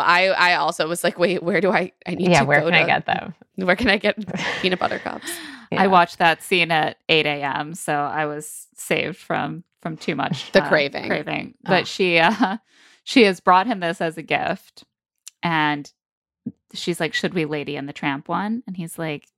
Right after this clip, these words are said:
Speaker 3: "Yeah." And
Speaker 2: Duh.
Speaker 3: of course, she ultimately bites his lip because it's actually kind of hard to Lady and the Tramp a peanut butter cup.
Speaker 1: <laughs> Yeah,
Speaker 3: It's
Speaker 1: they're
Speaker 3: not,
Speaker 1: not that, they're
Speaker 3: it's not
Speaker 1: not
Speaker 3: like
Speaker 1: that
Speaker 3: a
Speaker 1: long.
Speaker 3: noodle.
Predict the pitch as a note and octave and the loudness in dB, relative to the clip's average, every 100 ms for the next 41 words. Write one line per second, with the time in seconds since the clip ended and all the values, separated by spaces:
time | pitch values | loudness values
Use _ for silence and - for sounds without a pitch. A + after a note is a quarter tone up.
0 | _ _ - F#3 E3 - E3 - _ _ | _ _ -10 -4 -4 -4 -6 -10 _ _
1 | _ _ _ _ E3 D#3 F#3+ G3+ - D#3 | _ _ _ _ -2 0 0 0 -2 -2
2 | D#3+ - E3 D#3+ D#3 - D#3 D#3+ D#3+ - | -2 -4 -2 -2 -4 -4 -6 -6 -8 -6
3 | D#3 D3+ D3 - F3 - A#2+ F#3 - D#3 | -4 -4 -6 -8 -10 -8 -6 -6 -6 -12
4 | - C#3+ C#3+ C#3+ D3 C#3+ - D#3 D3 - | -6 -6 -6 -6 -4 -4 -4 -8 -8 -8
5 | D3 C#3+ - C#3+ C#3+ D3+ D#3+ D#3 D#3 D#3 | -8 -8 -6 -6 -6 -10 -10 -8 -8 -8
6 | E3+ - E3 D#3+ E3 - E3 E3 E3 E3+ | -8 -4 -4 -2 -6 -6 -8 -2 2 4
7 | B3 F3 B3 C#4 D#4 F#4+ D4 D#4 F#4 F#4+ | 4 2 -2 0 2 4 4 2 2 4
8 | G#4 G#4 - C4+ - B3+ E4+ D#4+ G#3+ G#3 | 4 2 0 0 2 2 4 2 4 4
9 | G3+ F3 D#3+ - - - | 6 4 2 0 2 2